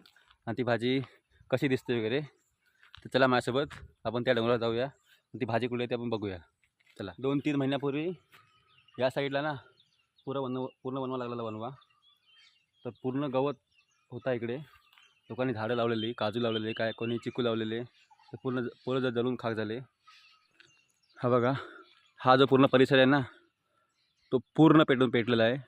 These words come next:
पूर्ण, पूर्ण पेटलेला आहे हा. पूर्वी ह्या साईडला लोकं खूप शेतं करायची इकडे समोर. ज्यावेळेला आम्ही, ज्यावेळेला आम्हीसुद्धा लहान होतो, तेव्हासुद्धा आम्हीसुद्धा इकडे भात करायचो.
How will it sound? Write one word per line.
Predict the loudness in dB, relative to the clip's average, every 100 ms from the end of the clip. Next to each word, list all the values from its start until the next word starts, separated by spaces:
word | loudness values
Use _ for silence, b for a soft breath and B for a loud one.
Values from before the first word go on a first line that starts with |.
| _ _ _ 2
पूर्ण, | 2 2 0 -8 -20 -20 _ _ _ _ _ _ _ _ _ _ _ _ _ _ -2
पूर्ण | 2 2
पेटलेला | 2 2 2
आहे | 2
हा. | 0 -4 -6 _ _ _ _ B B B B _ 2
पूर्वी | 4 6 4
ह्या | 2
साईडला | 2 2 2
लोकं | 2 0 -4
खूप | -6 -4
शेतं | -2 0
करायची | 0 -2 -4 -8 -12 _ _ -20 _ _ _
इकडे | -10 -2 0
समोर. | 0 -2 -4 -4 2
ज्यावेळेला | 4 6
आम्ही, | 4 4 0 _ -6
ज्यावेळेला | 0 2 2
आम्हीसुद्धा | 0 0 0
लहान | 2
होतो, | 2 0 -4 -4 B B B B _
तेव्हासुद्धा | -2 2 4
आम्हीसुद्धा | 4 2 2
इकडे | 2 2 2 2
भात | 0 0
करायचो. | 0 0 0 -4